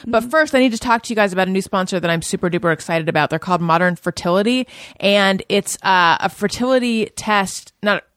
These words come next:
Speaker 1: yeah, it tests eight different hormone levels, and it's something that you can do at home. And it is something that, because they did not have this when Dan-, Daniel's giving me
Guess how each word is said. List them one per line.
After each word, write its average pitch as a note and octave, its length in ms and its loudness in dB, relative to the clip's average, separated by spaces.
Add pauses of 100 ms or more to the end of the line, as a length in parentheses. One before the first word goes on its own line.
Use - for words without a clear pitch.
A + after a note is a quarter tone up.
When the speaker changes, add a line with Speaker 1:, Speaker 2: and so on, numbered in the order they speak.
(240)
Speaker 1:
yeah, A3 220 -2 (240)
it B3+ 160 2
tests C#4 380 0
eight A#3+ 160 -2
different G#3+ 240 -4
hormone F#3+ 360 0
levels, D#3+ 420 0
and G3 120 -2
it's F#3 140 -8
something A3+ 300 2
that G#3+ 100 -2
you G3 120 -4
can F#3+ 160 0
do F3+ 140 2
at F3+ 80 0
home. E3 500 0 (380)
And F3+ 560 0
it G#3 240 0
is G#3 240 2
something G#3 540 0
that, F3+ 280 0
because G3+ 300 -4
they G3 100 0
did F#3 140 -2
not F#3+ 200 0
have C#4+ 360 -2
this F#3+ 320 0
when F3 380 0
Dan-, F#3 260 0
Daniel's E3 320 0
giving D3+ 240 -4
me D3 240 -4